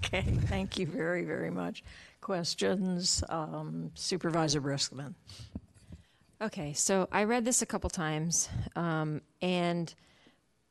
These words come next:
Speaker 2: what I was really looking for, and of course I'm just looking at the Eastern region, Ashburn, Potomac, Sterling planning areas,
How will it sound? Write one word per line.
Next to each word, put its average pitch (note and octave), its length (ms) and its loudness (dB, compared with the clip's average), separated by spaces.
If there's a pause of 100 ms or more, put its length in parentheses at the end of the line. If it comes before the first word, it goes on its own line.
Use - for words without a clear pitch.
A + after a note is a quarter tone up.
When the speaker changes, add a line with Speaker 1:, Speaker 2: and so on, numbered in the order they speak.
Speaker 2:
what G#3 160 2
I G3+ 120 6
was F#3+ 180 4
really A3+ 280 4
looking G3+ 360 2
for, F3 460 4
and E3+ 120 2
of E3 120 -2
course F#3 200 2
I'm F#3 100 2
just F#3 160 2
looking F#3 240 2
at E3 60 0
the D#3 100 0
Eastern E3+ 560 0
region, F3 400 2
Ashburn, E3 440 0
Potomac, E3 400 -2
Sterling E3 340 0
planning E3 380 2
areas, D#3+ 580 0